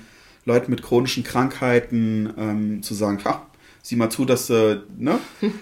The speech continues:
Speaker 1: irgendwie, äh, es geht überhaupt
Speaker 2: Mhm.
Speaker 1: nicht um Schuldzuweisung. Das ist,
Speaker 2: Mhm.
Speaker 1: äh, überhaupt kein Teil davon. Es geht auch gar nicht drum,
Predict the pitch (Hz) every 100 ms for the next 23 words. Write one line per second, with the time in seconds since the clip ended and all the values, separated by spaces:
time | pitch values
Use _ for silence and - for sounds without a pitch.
0 | 208 131 139 139 143 131 127 123 117 120
1 | 113 107 - - - - 123 156 135 135
2 | 190 185 190 175 151 - 170 - 127 117
3 | 113 110 123 151 - 180 165 180 - _
4 | _ _ - 147 143 185 - - 156 -
5 | 156 147 143 117 117 135 135 - 135 143
6 | - 131